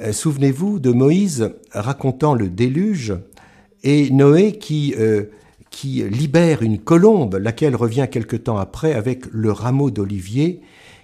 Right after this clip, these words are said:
qui annonce la baisse des eaux et surtout,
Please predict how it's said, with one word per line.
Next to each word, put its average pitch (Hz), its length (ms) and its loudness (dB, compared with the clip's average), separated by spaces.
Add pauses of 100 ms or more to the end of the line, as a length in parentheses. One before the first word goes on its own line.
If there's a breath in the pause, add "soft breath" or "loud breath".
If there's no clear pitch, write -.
qui - 160 0
annonce 139 460 2
la 101 360 -4 (140)
baisse 117 540 0
des 98 320 -4
eaux 147 240 -4 (640 loud breath)
et 117 80 -4
surtout, - 540 -10